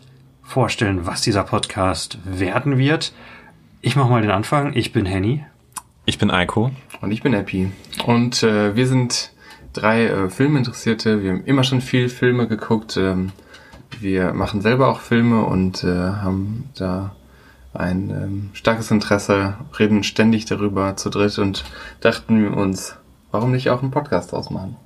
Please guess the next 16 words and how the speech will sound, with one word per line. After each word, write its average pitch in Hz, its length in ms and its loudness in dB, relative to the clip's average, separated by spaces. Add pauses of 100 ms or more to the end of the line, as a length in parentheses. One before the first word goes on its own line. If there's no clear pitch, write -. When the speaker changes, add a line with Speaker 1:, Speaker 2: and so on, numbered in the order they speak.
(440)
Speaker 1:
Genau, 107 300 4
wir 98 100 2
haben 113 140 4
seit 113 160 4
längerem 120 340 4
überlegt, 113 720 0
was 104 260 -2
für - 120 -2
einen - 80 -2
Podcast - 460 -2
wir 98 80 0
machen 135 260 2
wollen, 135 220 4
weil 117 100 4
wir 104 80 -2
natürlich 104 420 -2